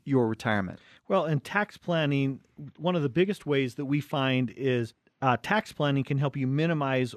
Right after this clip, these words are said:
Speaker 2: or even avoid paying taxes on your Social Security benefits. And we, we meet with thousands of families right here on the Wasatch Front every single year.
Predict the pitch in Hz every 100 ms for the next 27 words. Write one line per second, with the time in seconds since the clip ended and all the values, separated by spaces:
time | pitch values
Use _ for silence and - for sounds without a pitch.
0 | - 139 127 120 139 147 127 113 113 147
1 | 160 - 147 120 113 - 151 151 - 123
2 | 110 107 - _ _ _ - 135 135 123
3 | - 143 - - 127 - 170 170 120 107
4 | 104 117 98 135 127 151 208 214 190 -
5 | - - 190 202 185 151 - 131 156 160
6 | 170 175 - 127 120 120 120 117 - -
7 | 135 143 139 147 135 123 117 120 - 110
8 | - 120 104 - 143 139 151 135 - 135
9 | 120 110 110 113 110 104